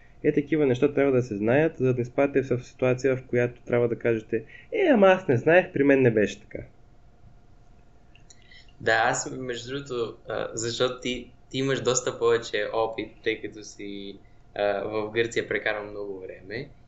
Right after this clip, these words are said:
Speaker 2: и исках да те питам там, а, кои са някои социално чувствителни теми, които, или както,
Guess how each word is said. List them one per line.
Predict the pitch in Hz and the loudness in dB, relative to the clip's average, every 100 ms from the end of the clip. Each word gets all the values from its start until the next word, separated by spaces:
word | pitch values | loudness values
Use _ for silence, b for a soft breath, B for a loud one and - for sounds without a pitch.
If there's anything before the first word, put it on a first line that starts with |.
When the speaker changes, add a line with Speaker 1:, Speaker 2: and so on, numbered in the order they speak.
| - | -18
Speaker 2:
и | 113 113 113 | -14 -12 -8
исках | 131 - 131 | -8 -8 -10
да | 123 | -8
те | 120 | -6
питам | 127 127 120 117 | -6 -4 -4 -2
там, | 117 120 117 | -2 -4 -8
а, | 107 104 101 - - - - | -10 -10 -12 -16 -20 -20 -14
кои | - 123 | -6 -4
са | 127 143 | -4 -4
някои | 131 131 127 | -2 -4 -6
социално | 120 110 - 117 120 | -8 -6 -2 -2 -4
чувствителни | 117 - 120 113 110 107 | -8 -10 -10 -8 -8 -2
теми, | 120 117 | -2 -2
които, | 117 113 110 - b b | -6 -6 -6 -8 b b
или | 117 113 | -6 -2
както, | 151 - | -4 -4